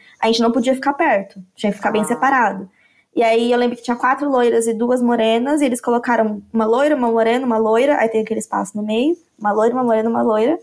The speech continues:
Speaker 1: e ainda mexeram por causa das cores de roupa. Então isso é muito bem organizado pra poder ficar bonito na câmera, sabe?
Speaker 2: Aham.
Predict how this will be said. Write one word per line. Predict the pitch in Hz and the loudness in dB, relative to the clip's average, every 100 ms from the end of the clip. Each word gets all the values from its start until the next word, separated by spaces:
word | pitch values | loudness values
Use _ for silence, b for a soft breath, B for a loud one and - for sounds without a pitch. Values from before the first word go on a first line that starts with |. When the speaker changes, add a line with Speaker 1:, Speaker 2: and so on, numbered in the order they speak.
| b - | b -2
Speaker 1:
e | |
ainda | 233 233 240 240 - | 0 2 0 -2 -2
mexeram | 240 247 - 240 | 0 2 2 0
por | 254 | 0
causa | 269 | 0
das | 254 254 | 0 -2
cores | - 269 | -2 0
de | 294 | 0
roupa. | 294 202 - 196 | 0 0 -2 -6
Então | 208 214 208 | -2 -2 -2
isso | 254 262 | -2 0
é | |
muito | 247 247 254 | 0 0 0
bem | 262 | 0
organizado | 247 247 226 220 208 | 2 2 2 2 0
pra | 226 | 0
poder | 220 | -2
ficar | 226 226 | -2 -2
bonito | 226 226 226 | 0 0 0
na | 220 | -4
câmera, | 247 220 196 190 | -2 -2 -2 -4
sabe? | 185 202 196 - | -4 -4 -4 -2
Speaker 2:
Aham. | 202 202 190 170 180 | -2 0 2 2 0